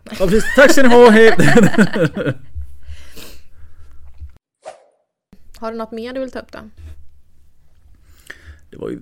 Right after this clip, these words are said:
Speaker 1: alltså, man har ju lite fler saker som vi kanske skulle nämna lite här bara
Speaker 2: Mm.
Speaker 1: just i förbifarten. Alltså, vi har mycket patienter som kommer hit som har problem kring utkanten av höften till exempel. Alltså, det är mer som vi har nämnt tidigare som trokanterit.
Speaker 2: Mm.
Speaker 1: Eller framförallt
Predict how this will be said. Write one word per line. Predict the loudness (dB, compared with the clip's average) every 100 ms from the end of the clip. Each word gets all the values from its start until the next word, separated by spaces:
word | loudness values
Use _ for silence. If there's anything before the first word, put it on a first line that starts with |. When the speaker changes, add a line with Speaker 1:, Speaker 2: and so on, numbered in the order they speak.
| -16
Speaker 1:
alltså, | -16 -16 -16 -20 -20 -20 -18 -10 -6 -4
man | -2
har | -4
ju | -4
lite | -6 -6
fler | -6 -6
saker | -6 -10 -8
som | -4
vi | -2
kanske | 0
skulle | 0 0
nämna | 0 -2 -4
lite | -6 -8
här | -10
bara | -10 -10 -10
Speaker 2:
Mm. | -12
Speaker 1:
just | -12 -12
i | -12
förbifarten. | -10 -10 -10 -10 -10 -10 -10 -12 -14 -16
Alltså, | -14 -14 -16 -18 -20 -20 -20 -20
vi | -16
har | -12
mycket | -12 -12 -14
patienter | -12 -12
som | -14
kommer | -10 -6
hit | -2 -2
som | -2
har | -2 -6 -10 -10 -6 -4 -4 -2 -2 -2
problem | -4 -4 -6
kring | -8 -12 -12
utkanten | -14 -12 -14 -12 -10 -8
av |
höften | -8 -8 -10 -8
till | -8
exempel. | -4 -2 -2 -2 -4
Alltså, | -8 -10 -8 -6 -6
det | -4
är | -4
mer | -6 -6
som | -8 -8
vi |
har | -8
nämnt | -8 -6
tidigare | -4 -2 -2
som | -2 -6
trokanterit. | -10 -6 -4 -2 -2 -4 -6 -8 -12
Speaker 2:
Mm. | -10
Speaker 1:
Eller | -10 -10 -8 -10 -8 -8 -6
framförallt | -4 -4 -6 -10 -12